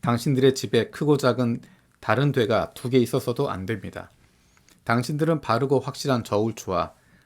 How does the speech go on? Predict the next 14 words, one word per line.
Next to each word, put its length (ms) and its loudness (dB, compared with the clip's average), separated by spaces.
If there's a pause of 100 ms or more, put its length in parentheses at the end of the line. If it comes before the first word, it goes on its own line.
(140)
바르고 340 4
확실한 480 -4
되를 240 -2
사용하십시오. 720 -8 (720)
그러면 540 0
주 180 -2
당신들의 520 0
하나님이 380 0
주시는 420 -6
땅에서 560 -4 (300)
당신들이 500 -2
오래 280 0
살 220 -6
것입니다. 560 -8